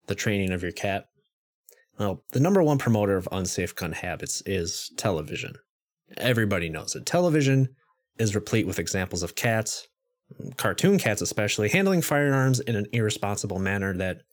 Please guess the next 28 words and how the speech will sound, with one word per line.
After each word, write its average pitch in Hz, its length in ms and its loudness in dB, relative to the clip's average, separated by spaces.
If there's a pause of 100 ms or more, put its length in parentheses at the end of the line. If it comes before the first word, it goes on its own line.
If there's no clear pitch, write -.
(120)
does 139 160 2
not 175 220 0
illustrate 139 480 2
how 123 120 0
potentially 110 500 -2
dangerous 107 540 0
they 98 180 -2
can 87 340 -6
be. - 320 -4 (560)
Characters 139 500 2
such 110 240 0
as 92 520 2 (160)
Tom 104 480 0 (200)
from 101 200 0
Tom 92 260 -2
and 85 100 -2
Jerry 90 360 0
and 87 300 -4
Sylvester 95 480 -2
the - 60 -8
Cat - 300 0
from 98 140 -4
Looney 156 260 4
Tunes 127 380 4
are 110 180 0
frequently 151 680 0
the 113 100 2
victims 98 720 0